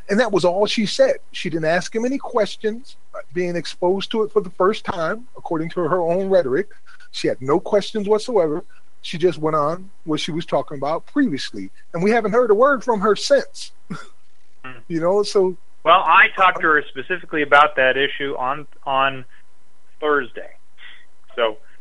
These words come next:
Speaker 2: she seemed to, to take it well.
Speaker 1: This was the second time, at least, that somebody's addressed that to her. So I'm wondering when she, uh, as one of the party leaders, will come out and say, "You know what? <laughs> These people are right.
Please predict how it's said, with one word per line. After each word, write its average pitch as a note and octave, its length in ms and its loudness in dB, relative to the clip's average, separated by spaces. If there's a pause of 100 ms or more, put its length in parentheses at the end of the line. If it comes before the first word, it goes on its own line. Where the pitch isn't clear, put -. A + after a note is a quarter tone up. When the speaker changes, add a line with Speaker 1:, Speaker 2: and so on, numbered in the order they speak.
(480)
Speaker 2:
she - 160 -12
seemed C#3+ 200 -6
to, B2 260 -4 (160)
to B2+ 80 -8 (160)
take C#3+ 180 -2
it G#2 160 -10
well. G2+ 280 -8 (840)
Speaker 1:
This F#3 160 -6
was F3+ 160 -2
the D#3 100 4
second F3+ 420 -2
time, F3+ 260 -4
at C3+ 80 -6
least, D#3 320 -6
that C3+ 140 -4
somebody's A#2+ 500 -6
addressed B2 420 -2
that F#2+ 180 -4
to F#2 220 -10
her. F#2 160 -8
So - 180 -10
I'm F#3 140 -2
wondering F#3 380 -4
when E3+ 380 -6
she, E3 460 -6 (120)
uh, A#2 140 -4
as B2+ 200 -4
one C#3 140 -4
of C3 80 -2
the B2 60 0
party C#3 360 -2
leaders, B2 380 -2
will A2+ 100 -8
come B2 220 -4
out G#2+ 140 0
and G2+ 100 -10
say, B2 100 -8
"You A#2+ 160 -6
know F3+ 140 -2
what? F3 320 4
<laughs> - 880 -10
These - 120 -8
people B3+ 260 6
are F3+ 120 4
right. G3 360 2